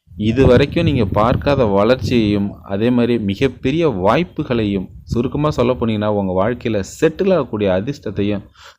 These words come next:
தரப்போகின்ற அந்த மகாலட்சுமி யோகத்தை பத்தி தான் இன்னைய பதிவுல நம்ம தெளிவாகவும் விரிவாகவும் பார்க்க இருக்கிறோம். அதுக்கு முன்னால நீங்க நம்ம சேனலை சப்ஸ்கிரைப் பண்ணலாம், மறக்காம சப்ஸ்கிரைப் பண்ணிக்கோங்க. பக்கத்துல ஒரு பெல் சிம்பல் வரும், அதையும் கிளிக் பண்ணிட்டு நம்ம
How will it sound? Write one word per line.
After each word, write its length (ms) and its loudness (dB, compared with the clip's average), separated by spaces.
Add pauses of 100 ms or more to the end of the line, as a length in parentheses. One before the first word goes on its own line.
தரப்போகின்ற 640 0
அந்த 180 -2
மகாலட்சுமி 640 0
யோகத்தை 320 0
பத்தி 200 -4
தான் 200 -2
இன்னைய 300 -2
பதிவுல 320 0 (1200)
நம்ம 260 0 (720)
தெளிவாகவும் 480 4
விரிவாகவும் 400 2
பார்க்க 280 2
இருக்கிறோம். 360 -2
அதுக்கு 380 -2
முன்னால 340 0 (220)
நீங்க 260 -4
நம்ம 240 0
சேனலை 440 -2
சப்ஸ்கிரைப் 500 0
பண்ணலாம், 360 0
மறக்காம 420 -2
சப்ஸ்கிரைப் 440 -2
பண்ணிக்கோங்க. 420 -2 (540)
பக்கத்துல 400 2
ஒரு 140 2
பெல் 240 0
சிம்பல் 280 0
வரும், 260 0
அதையும் 520 0
கிளிக் 240 -6
பண்ணிட்டு 360 -2
நம்ம 200 0